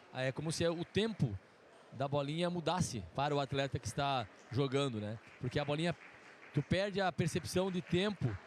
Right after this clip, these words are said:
e efeito sobre a bola em função da claridade, por ela ser branca. Então, a, a, o pessoal aqui da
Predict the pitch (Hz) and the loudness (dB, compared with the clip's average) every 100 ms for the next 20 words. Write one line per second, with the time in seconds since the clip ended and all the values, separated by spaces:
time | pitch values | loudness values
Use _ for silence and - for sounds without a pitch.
0 | - - 135 151 - 180 - 180 170 156 | -16 0 2 2 2 0 0 0 0 2
1 | 156 185 165 151 170 170 165 170 160 170 | 2 2 -2 -2 0 0 0 2 2 2
2 | 147 - - 160 170 165 185 170 175 151 | -2 -14 -2 2 2 2 2 2 0 -2
3 | 101 - - - - - 127 139 147 139 | -10 -12 -20 -20 -20 -12 -6 0 0 0
4 | - 135 127 123 120 117 117 - 131 139 | -2 0 2 0 0 -2 -4 -2 0 2
5 | 135 127 131 123 113 107 101 92 | 0 0 -2 0 0 -2 -4 -8